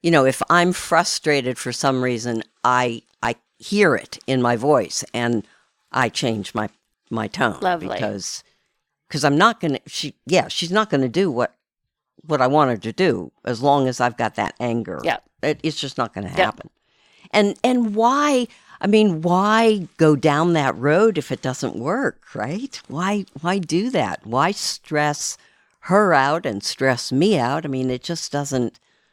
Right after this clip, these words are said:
Speaker 1: you know, why, why do that?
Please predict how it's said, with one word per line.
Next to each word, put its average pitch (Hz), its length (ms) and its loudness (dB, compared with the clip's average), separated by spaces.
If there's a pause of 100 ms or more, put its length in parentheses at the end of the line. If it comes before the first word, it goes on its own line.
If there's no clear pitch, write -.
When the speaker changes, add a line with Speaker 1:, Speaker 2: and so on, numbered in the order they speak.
(340)
Speaker 1:
you 151 120 -8
know, 120 300 -6 (300)
why, 139 220 0 (120)
why 127 160 -2
do 165 300 -6
that? - 360 -18